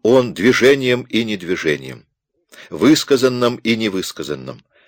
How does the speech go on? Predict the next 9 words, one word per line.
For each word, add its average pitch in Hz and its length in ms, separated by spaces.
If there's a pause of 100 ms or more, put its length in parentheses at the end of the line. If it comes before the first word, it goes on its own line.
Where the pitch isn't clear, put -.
(360)
прежде 127 400
всего 120 360
постоянно 95 840
служил. 80 600 (1000)
И 85 160
солдаты 90 580
очень 110 480
это 107 180
чувствовали, 92 760